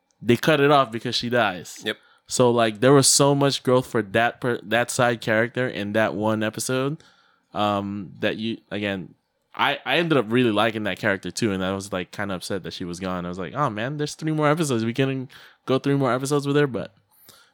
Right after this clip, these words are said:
Speaker 1: yeah, that, that's, that's probably gonna be my favorite, uh, episode out of, out of the nine. So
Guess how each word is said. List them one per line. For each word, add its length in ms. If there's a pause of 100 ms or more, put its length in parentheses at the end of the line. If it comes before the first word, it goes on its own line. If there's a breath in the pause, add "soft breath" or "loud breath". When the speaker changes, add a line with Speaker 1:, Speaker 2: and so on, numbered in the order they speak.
Speaker 1:
yeah, 140
that, 320
that's, 360
that's 240
probably 300
gonna 320
be 160
my 280
favorite, 460
uh, 400
episode 480
out 180
of, 200
out 120
of 100
the 80
nine. 340
So 400